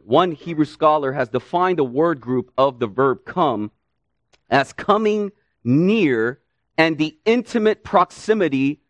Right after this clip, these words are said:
of the object, a way of access. What does this mean? It means that the psalmist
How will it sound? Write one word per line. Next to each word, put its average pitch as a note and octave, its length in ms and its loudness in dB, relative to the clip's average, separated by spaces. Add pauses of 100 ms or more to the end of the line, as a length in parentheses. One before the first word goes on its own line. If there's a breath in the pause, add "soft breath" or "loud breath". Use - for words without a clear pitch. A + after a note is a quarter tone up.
(220)
of D3+ 240 0
the E3+ 160 0
object, C#3 640 -2
a D#3 80 6
way F3+ 600 2
of D3+ 380 0 (320)
access. - 680 -4 (840)
What E3+ 180 4
does F#3 120 -4
this D#3+ 200 -6
mean? D#3 220 2
It C#3 80 2
means F#3+ 300 0
that F#3+ 100 2
the E3 80 -6
psalmist F3 580 -2